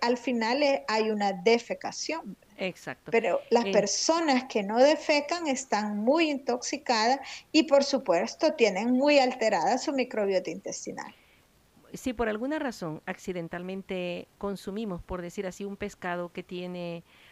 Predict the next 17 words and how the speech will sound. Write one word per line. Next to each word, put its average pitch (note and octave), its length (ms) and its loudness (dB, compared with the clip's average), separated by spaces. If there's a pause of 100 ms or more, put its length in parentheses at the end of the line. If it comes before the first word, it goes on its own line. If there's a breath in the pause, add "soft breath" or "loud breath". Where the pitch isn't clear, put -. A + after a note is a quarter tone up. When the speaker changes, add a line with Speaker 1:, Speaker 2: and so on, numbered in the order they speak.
Speaker 2:
algo F#3+ 360 -4
dañino F#3 340 -4
a F#3 40 -4
nuestro F#3+ 300 -6
cuerpo, G#3+ 520 -2
esta A3+ 560 -4
microbiota F#3+ 680 -6
es G#3+ 60 -8
la G#3 60 -6
encargada, F#3 640 -6
por F3 240 -10
decir F3 280 -8
así, F#3 220 -8
de F#3+ 100 -8
separarla F3 680 -6
y, F3+ 100 -10
y, F3 680 -10